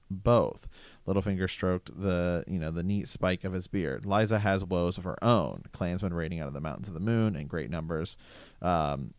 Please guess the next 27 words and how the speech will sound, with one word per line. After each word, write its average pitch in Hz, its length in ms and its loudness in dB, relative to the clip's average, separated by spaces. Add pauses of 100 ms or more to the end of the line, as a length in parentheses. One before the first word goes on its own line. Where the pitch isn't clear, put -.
(1080)
than 113 160 6
ever 98 180 2
before 110 540 8
and 95 160 2
better 73 320 0
armed, 82 540 4
you 80 100 -4
know, 69 80 -6
distressing." 95 540 4
So 107 160 4
really, 113 680 10
in 98 80 4
a 98 80 6
way, 104 440 6 (200)
Littlefinger's 104 720 8
kinda 95 240 0
playing 110 720 2
Tyrion 87 580 4
right 60 240 -4
here - 320 -8 (340)
because 95 800 4 (100)
he 143 380 6
knows 92 480 4
the 90 120 2
real 110 360 10
truth. 67 520 -2
And 82 520 -2